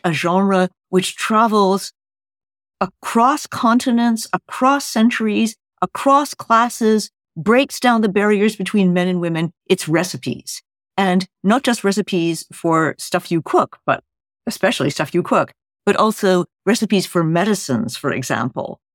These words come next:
medicines for cosmetics, medicines for paint colors. So this is an enormously important genre in the history of knowledge. And we know this because we have translations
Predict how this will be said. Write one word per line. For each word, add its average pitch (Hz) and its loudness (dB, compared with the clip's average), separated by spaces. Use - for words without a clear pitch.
medicines 170 0
for 147 0
cosmetics, 160 -2
medicines 160 -2
for 143 0
paint 254 2
colors. - -6
So 175 2
this - 0
is 208 2
an 170 2
enormously 185 2
important 165 -2
genre 139 0
in 175 2
the 165 0
history 143 -4
of 151 -6
knowledge. 156 0
And 196 0
we 185 4
know 220 4
this 151 -2
because 180 0
we 165 -2
have 180 -2
translations 190 0